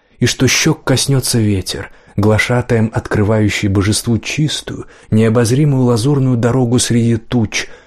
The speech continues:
сияющих перламутром и согревающим огнем. Моим уделом были невзгоды и труд, но подкрепленный энергией, влекомый надеждами столь же радужными, сколь и смутными, я не роптал.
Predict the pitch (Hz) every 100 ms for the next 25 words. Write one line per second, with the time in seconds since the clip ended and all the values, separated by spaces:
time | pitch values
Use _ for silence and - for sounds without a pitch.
0 | _ - - 107 104 95 - - - 113
1 | 101 98 98 123 127 123 113 - - _
2 | _ 117 - 113 104 107 113 117 104 -
3 | 110 107 - 110 107 98 90 92 - _
4 | _ _ _ _ _ _ _ _ _ _
5 | _ _ 110 113 110 110 - - 101 107
6 | 123 113 110 - - 110 101 104 - 110
7 | 101 95 98 120 123 123 - - - 98
8 | 90 - - - - - _ - 104 -
9 | 104 110 107 113 113 110 104 - 107 107
10 | 120 120 117 123 - 104 104 110 107 104
11 | 104 98 110 104 101 101 - 107 90 101
12 | 104 104 101 92 92 90 - - 95 -
13 | - 107 120 135 131 127 120 123 123 117
14 | 92 - 92 82 -